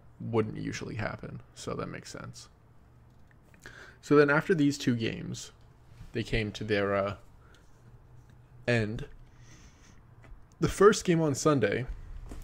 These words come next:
was Philly, Shanghai. Now, Shanghai ended up, um, kind of dominating. Um, it wasn't, like,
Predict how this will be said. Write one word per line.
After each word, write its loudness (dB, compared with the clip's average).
was 4
Philly, 2
Shanghai. -4
Now, 2
Shanghai 2
ended 0
up, -2
um, 0
kind 0
of -4
dominating. 0
Um, -6
it 4
wasn't, 4
like, 0